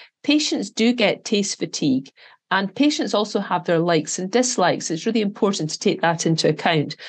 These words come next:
So taste and temperature is my first one. I've slightly mentioned my second one, which is texture. And I would add to that volume as well. So the volume that you give patients, if they've got, you know, limited appetites, you don't want to be encouraging them to, to drink liters and liters because they're just not going to be able to comply.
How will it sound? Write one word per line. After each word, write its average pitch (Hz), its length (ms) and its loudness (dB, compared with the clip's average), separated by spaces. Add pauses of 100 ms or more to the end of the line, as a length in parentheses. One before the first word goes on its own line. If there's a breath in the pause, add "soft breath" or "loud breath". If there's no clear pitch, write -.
(100)
So - 160 2
taste 320 320 4
and 285 100 4
temperature 220 360 2
is 190 100 -4
my 175 100 2
first 180 380 0
one. 147 300 2
I've 196 160 0
slightly 320 360 0
mentioned 165 380 0
my 151 80 2
second 156 400 0
one, 151 160 0
which 170 240 -2
is 165 80 -4
texture. - 680 -2 (360 loud breath)
And 196 100 2
I 196 80 4
would 202 180 4
add 214 260 4
to 190 80 2
that 175 260 2
volume 170 400 4
as 156 180 -2
well. 151 380 2 (320)
So - 200 0
the 190 80 -2
volume 233 400 4
that 190 140 2
you 180 80 -4
give 185 280 -2
patients, 160 560 0 (220 loud breath)
if 208 220 0
they've 220 120 2
got, 185 320 2 (120)
you 196 100 2
know, 165 140 4
limited 190 560 2
appetites, - 640 0
you 202 60 0
don't 220 200 4
want 202 220 -2
to - 80 -10
be 202 80 0
encouraging 165 560 0
them 143 200 2
to, 147 220 2 (260 loud breath)
to 175 100 0
drink 165 260 2
liters 165 460 0
and 160 100 4
liters 160 400 0
because 165 320 -2
they're 196 100 0
just 208 240 0
not 185 240 2
going 165 200 0
to 156 80 -14
be 151 80 4
able 147 140 6
to 147 100 -8
comply. 147 580 0